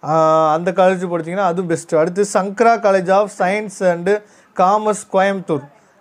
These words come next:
அங்கேயும் படிச்சீங்கன்னா அதுவும் பெஸ்ட் ஃப்ரெண்ட்ஸ். Sankara College of Science and Commerce. கோயம்புத்தூர்ல இருக்க காலேஜ். அடுத்து ஜெனிஸ், ஆ, College of Hotel Management திருச்சியில இருக்கு, அங்கேயும் நீங்க படிக்கலாம். அடுத்து பாத்தீங்கன்னா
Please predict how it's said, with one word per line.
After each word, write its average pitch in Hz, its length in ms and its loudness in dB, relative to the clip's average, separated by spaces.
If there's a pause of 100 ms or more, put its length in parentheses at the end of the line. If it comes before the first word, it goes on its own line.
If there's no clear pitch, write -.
(280)
அங்கேயும் 196 460 -4
படிச்சீங்கன்னா 185 280 -6
அதுவும் 208 380 -4
பெஸ்ட் 175 220 -6
ஃப்ரெண்ட்ஸ். 190 280 -10
Sankara 190 500 0
College 175 380 0
of 196 200 0 (120)
Science 196 420 -4
and 185 280 -4
Commerce. 170 500 -6 (540)
கோயம்புத்தூர்ல 190 440 0
இருக்க 160 300 0
காலேஜ். 147 120 -2
அடுத்து 185 320 0 (100)
ஜெனிஸ், 214 580 -2 (320)
ஆ, 165 440 2
College 170 440 0
of 196 240 2
Hotel 196 320 0
Management 165 500 -4 (120)
திருச்சியில 226 360 -4
இருக்கு, 151 300 -4
அங்கேயும் 180 400 -4
நீங்க 180 200 -6
படிக்கலாம். 151 520 -4 (140)
அடுத்து 185 280 -6
பாத்தீங்கன்னா 175 460 -4